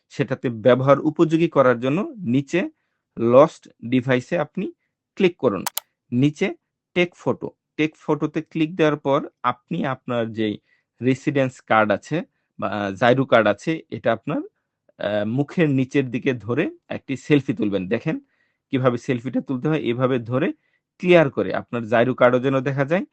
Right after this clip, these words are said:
আপনার ফেসও যেন ক্লিয়ার করে দেখা যায়। তারপর নিচে আপলোডে ক্লিক করুন।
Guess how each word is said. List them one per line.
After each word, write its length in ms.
আপনার 320
ফেসও 300
যেন 260
ক্লিয়ার 340
করে 180
দেখা 260
যায়। 180
তারপর 420
নিচে 460
আপলোডে 580
ক্লিক 220
করুন। 260